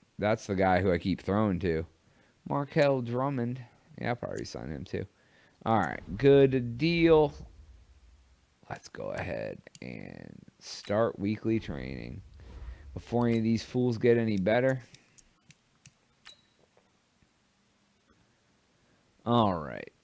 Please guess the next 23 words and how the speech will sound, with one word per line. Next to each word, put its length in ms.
let's 840
see 520
here. 460
We 100
gotta 160
get 120
some 160
more, 220
uh, 460
training 440
done, 280
and 320
then 440
we 140
are 120
going 640
to 880
move 340
down 600
to 580
not 260
negotiate 520
players. 340